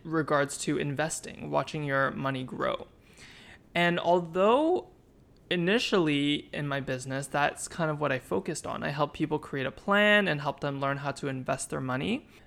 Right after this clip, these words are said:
And although this is something that I will still help my students and my clients with, one of the reasons why I'm doing the rebrand is because I don't want to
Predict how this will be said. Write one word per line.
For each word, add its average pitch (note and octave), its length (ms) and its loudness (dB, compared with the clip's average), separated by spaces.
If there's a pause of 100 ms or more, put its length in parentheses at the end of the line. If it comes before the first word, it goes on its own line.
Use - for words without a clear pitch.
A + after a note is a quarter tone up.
(240)
And F#3+ 220 4
although A3 800 6
this G3+ 340 2
is C#4+ 100 -2
something F3+ 440 2
that E3+ 240 6
I D3+ 100 4
will D#3 180 2
still D#3+ 640 2
help D3+ 580 2
my D3 240 0
students D#3 600 -2
and C#3 120 -4
my B2+ 100 -2
clients C3+ 720 -4
with, E3 540 2 (880)
one G3 260 4
of B3 100 4
the B3+ 140 2
reasons F3+ 480 4
why D3 440 6
I'm D#3 280 -2
doing D#3 580 -2
the D3 80 0
rebrand C3+ 840 0 (200)
is D#3+ 160 -4
because F3+ 540 2
I E3+ 300 4 (100)
don't A#3+ 240 2
want C#4+ 200 4
to A#3+ 80 2